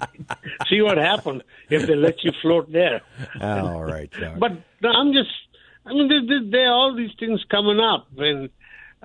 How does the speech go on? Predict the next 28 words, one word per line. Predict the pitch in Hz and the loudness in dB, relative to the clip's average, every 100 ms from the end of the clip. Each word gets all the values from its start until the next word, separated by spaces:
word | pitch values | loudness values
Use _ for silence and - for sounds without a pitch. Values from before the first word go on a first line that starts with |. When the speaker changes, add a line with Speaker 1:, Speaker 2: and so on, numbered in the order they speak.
| - - - - | -20 -20 -20 -4
Speaker 1:
when | 196 240 | 0 0
it | - | 0
comes | 240 | 0
to | 233 | 2
the | 202 | 2
environmental | 160 160 190 165 196 175 | 4 2 2 0 0 2
issues. | 147 202 - 95 - 147 | 2 0 -2 -4 -6 -2
I | 233 | 0
don't | 262 226 | 2 2
know | 202 | 2
how | 185 | 2
far | 180 180 | 2 2
they're | 165 | 2
gonna | 147 127 | -2 -4
take | 120 107 - | -4 -6 -8
it. | - _ _ _ _ _ - - - | -20 _ _ _ _ _ -20 -14 -4
Are | 175 | 0
they | 208 214 | 2 2
gonna | 208 185 | 2 0
trigger | - 196 196 190 | -2 2 4 4
off | 170 - | 2 0
something | 170 170 180 160 | 0 0 -2 -4
with, | 143 113 | -4 -4
with | 139 110 | -10 -10
the | 95 - | -14 -4
feds, | 143 160 165 151 | 0 0 0 -8
with | 117 | -12
the | 107 | -14